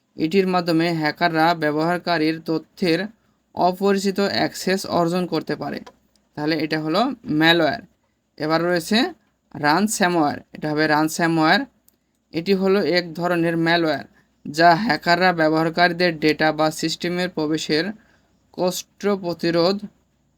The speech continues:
প্রতিশোধ হিসেবে অর্জন করতে পারে। এই ধরনের হামলার ফলে ব্যবহারকারীর তথ্য প্রান্তিক হয়ে যেতে পারে। আর চার নম্বরে রয়েছে সোশ্যাল ইঞ্জিনিয়ারিং।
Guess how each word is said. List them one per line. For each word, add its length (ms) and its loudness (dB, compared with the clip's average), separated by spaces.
প্রতিশোধ 500 -2
হিসেবে 400 0
অর্জন 500 -2
করতে 280 -4
পারে। 260 -4
এই 160 0
ধরনের 560 0
হামলার 600 2
ফলে 180 4
ব্যবহারকারীর 640 2
তথ্য 640 -4
প্রান্তিক 520 -2
হয়ে 220 2
যেতে 220 -2
পারে। 260 -6
আর 120 -4
চার 220 0
নম্বরে 340 2
রয়েছে 480 0
সোশ্যাল 520 2
ইঞ্জিনিয়ারিং। 800 0